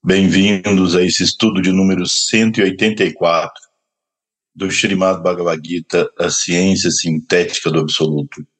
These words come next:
ou Yoga Brahma Vidya, também conhecido como Sanatana Dharma ou a Sabedoria Perene.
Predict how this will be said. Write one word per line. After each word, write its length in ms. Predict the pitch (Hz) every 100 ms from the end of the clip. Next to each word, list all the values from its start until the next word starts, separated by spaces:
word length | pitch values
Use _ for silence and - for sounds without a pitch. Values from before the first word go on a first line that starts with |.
| _ _ _ _
ou 340 | 87 92 95 -
Yoga 460 | 85 85 90 87 82
Brahma 420 | 80 90 87 82
Vidya, 480 | 80 80 71 71 67 - _ _ _ _ _ _ _ _ _ _ _ _ _ _ _ _ -
também 300 | 95 101 98
conhecido 420 | 101 95 104 101
como 180 | 95 92
Sanatana 680 | - 85 98 107 - 90 82
Dharma 460 | 87 92 92 90
ou 320 | 92 101 104
a 60 | 98
Sabedoria 760 | - 92 92 90 87 104 98
Perene. 580 | - 80 80 78 76 73